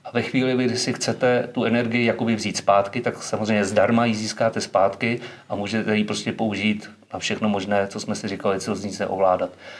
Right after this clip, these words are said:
A, eh, je to vlastně dobré v tom, že ta virtuální baterie, můžete ji používat dvojím způsobem, eh, dlouhodobým cyklem a krátkodobým cyklem.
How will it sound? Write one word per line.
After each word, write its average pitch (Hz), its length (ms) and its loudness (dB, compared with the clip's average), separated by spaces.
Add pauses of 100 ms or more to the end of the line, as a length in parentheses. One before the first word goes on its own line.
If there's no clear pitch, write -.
(280)
A, 98 520 6 (540)
eh, - 60 -4
je 107 200 0
to 127 120 0
vlastně 120 240 2
dobré 117 280 4
v - 60 -4
tom, 110 220 2
že 113 100 2
ta 120 320 4 (260)
virtuální 117 440 4
baterie, 117 420 2
můžete 113 280 2
ji 120 80 4
používat 120 340 4
dvojím 113 260 2
způsobem, 113 720 2
eh, - 400 -16 (540)
dlouhodobým 117 680 2
cyklem 107 480 2
a - 40 -8
krátkodobým 135 600 2
cyklem. 127 500 2